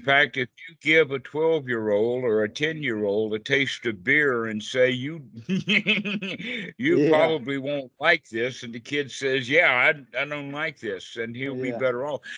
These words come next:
Speaker 1: But if you tell that same eight or ten or twelve-year-old, "Oh, you can't have beer," now he wants it.
Speaker 2: Yep.
Speaker 1: And he'll drink it no matter how bad it tastes.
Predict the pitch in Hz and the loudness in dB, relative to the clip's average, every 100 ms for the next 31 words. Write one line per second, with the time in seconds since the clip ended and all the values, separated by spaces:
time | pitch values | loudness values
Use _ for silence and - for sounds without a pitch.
0 | - _ 139 139 127 123 151 156 147 131 | -16 _ 2 2 -4 -8 0 0 0 -2
1 | 117 - 139 139 131 139 131 123 - 139 | -2 -2 0 0 2 2 0 -6 -2 0
2 | 135 131 113 113 117 113 131 135 135 135 | 0 -2 -6 -2 -2 -4 -6 -4 -4 -2
3 | 127 123 123 123 127 147 147 151 156 - | 2 2 2 4 4 6 2 -2 -4 0
4 | 156 156 135 127 175 175 143 104 107 98 | 2 2 2 0 2 0 -2 -4 -4 -2
5 | 101 - - - 101 135 147 135 120 127 | -6 -12 -20 -12 -2 0 0 -2 -4 -6
6 | 120 - - _ _ _ _ _ _ 190 | -8 -16 -18 _ _ _ _ _ _ -14
7 | 185 _ _ _ _ _ _ - _ 113 | -14 _ _ _ _ _ _ -20 _ 0
8 | 120 135 131 117 143 127 131 127 131 135 | 6 6 4 0 0 2 2 4 4 4
9 | 139 135 135 143 147 117 101 87 76 - | 4 4 2 2 2 4 2 2 -2 -12
10 | 87 - - - | -12 -12 -16 -18